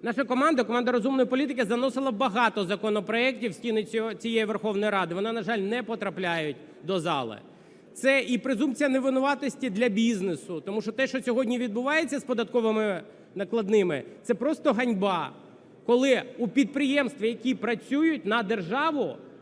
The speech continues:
блокуються оборотні ресурси. І потім за мзду їм відпускають цю податкову. Наша пропозиція була, щоб максимум тридцять днів можна було так тримати, е,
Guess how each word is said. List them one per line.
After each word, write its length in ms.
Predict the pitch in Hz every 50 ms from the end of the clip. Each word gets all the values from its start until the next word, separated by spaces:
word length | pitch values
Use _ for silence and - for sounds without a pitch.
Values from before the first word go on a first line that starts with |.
| - - - - - - -
блокуються 600 | 143 208 240 220 - 302 320 320 262 - 269 254
оборотні 580 | 196 196 226 254 285 294 - 269 269 262 247 226 185 - -
ресурси. 840 | 165 190 254 269 - - 269 254 233 208 180 - - 170 143 120 110 - - - - - - - - - - - - - - - - -
І 80 | 240 214
потім 540 | - 294 349 359 - 277 247 208 170 143 135 131 - -
за 200 | 151 156 247 247
мзду 520 | 233 226 185 175 175 208 311 330 339 339 - - - - - - - - - - - -
їм 200 | 180 220 302 277
відпускають 760 | 208 262 277 - - 294 247 - - 277 285 285 277 269 - -
цю 120 | 262 233
податкову. 720 | 226 247 220 247 - - - 208 190 175 151 131 131 131
Наша 280 | 160 233 311 277 302 262
пропозиція 680 | 233 254 214 247 202 175 226 214 - - 214 190 170
була, 400 | 165 165 180 175 170 156 139 120 - - - - -
щоб 220 | - 240 240 160
максимум 480 | 208 277 311 285 - 285 269 247 240 190
тридцять 420 | 151 240 262 277 226 - 302 254
днів 260 | 185 208 226 226 208 175
можна 260 | 202 196 147 - 190
було 220 | 180 208 233 220
так 200 | 220 220 214 220
тримати, 420 | 208 185 175 185 196 196 196 196 196
е, 840 | 180 175 170 170 160 147 139 135 - - 165 165 170 170 170 165